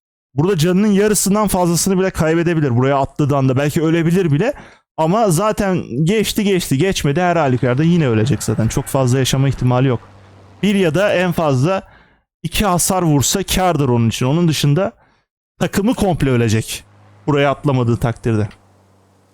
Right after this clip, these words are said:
Bunu rahatlıkla söyleyebilirim. Atış yapmamaya devam ediyor. Çok doğru bir hareket. Sonuna kadar destekliyorum. Burada zaten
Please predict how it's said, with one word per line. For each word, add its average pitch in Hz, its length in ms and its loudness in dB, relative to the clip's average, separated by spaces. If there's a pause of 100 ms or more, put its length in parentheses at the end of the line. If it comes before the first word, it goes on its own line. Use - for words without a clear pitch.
(560)
Bunu 127 140 0
rahatlıkla 135 380 0
söyleyebilirim. 123 600 0 (3000)
Atış 151 300 -2
yapmamaya 196 460 0
devam 190 320 2
ediyor. 185 400 0
Çok - 280 -6
doğru 160 240 2
bir 156 40 2
hareket. 139 380 0 (440)
Sonuna 147 340 0
kadar 139 280 0
destekliyorum. 131 680 -2 (300)
Burada 139 160 0
zaten 139 320 -2